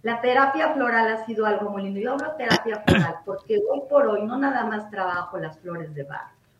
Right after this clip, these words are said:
Hoy trabajo con muchos sistemas florales, que son los de la cordillera de los Andes,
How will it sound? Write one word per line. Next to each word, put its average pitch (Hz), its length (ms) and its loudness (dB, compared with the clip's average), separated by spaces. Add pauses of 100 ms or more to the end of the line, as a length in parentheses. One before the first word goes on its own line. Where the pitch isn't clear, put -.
(120)
Hoy 220 160 -4
trabajo 220 520 -2
con 220 160 -2
muchos 285 300 -4
sistemas 214 600 -8
florales, 180 600 -2
que - 100 -18
son 202 160 -10
los 185 120 -4
de 180 100 -2
la 170 140 -4
cordillera 170 480 -4
de 156 120 -6
los 151 240 -10
Andes, 185 480 0